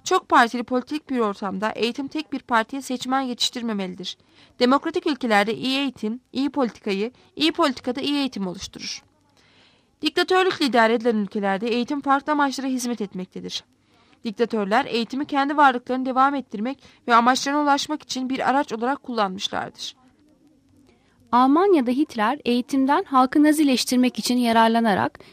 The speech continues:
Speaker 2: eğitim sistemini amaçlarına uygun olarak kalıplaştırmıştır. Afrika ülkelerinde diktatörler varlıklarını devam ettirmek için eğitime önem verm-, vermemişlerdir. Komünist ülkelerde eğitim politik düzene hizmet ederdi.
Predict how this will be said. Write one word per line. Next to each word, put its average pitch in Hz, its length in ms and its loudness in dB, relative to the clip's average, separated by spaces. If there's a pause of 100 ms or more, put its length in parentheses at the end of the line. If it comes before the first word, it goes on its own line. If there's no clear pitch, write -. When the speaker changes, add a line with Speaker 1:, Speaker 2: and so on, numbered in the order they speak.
Speaker 2:
eğitim 262 340 4
sistemini 262 540 6
amaçlarına 262 600 8
uygun 277 300 8
olarak 247 320 6
kalıplaştırmıştır. 208 1040 2 (400)
Afrika 370 460 4
ülkelerinde 220 720 4 (280)
diktatörler 247 800 6
varlıklarını 269 720 8
devam 269 300 10
ettirmek 214 480 6
için 277 280 4
eğitime 254 400 8
önem 233 360 8
verm-, 185 280 6 (120)
vermemişlerdir. 185 920 4 (800)
Komünist 311 520 10
ülkelerde 240 600 8
eğitim 247 500 6
politik 277 540 6
düzene 294 280 10
hizmet 247 400 6
ederdi. 175 460 2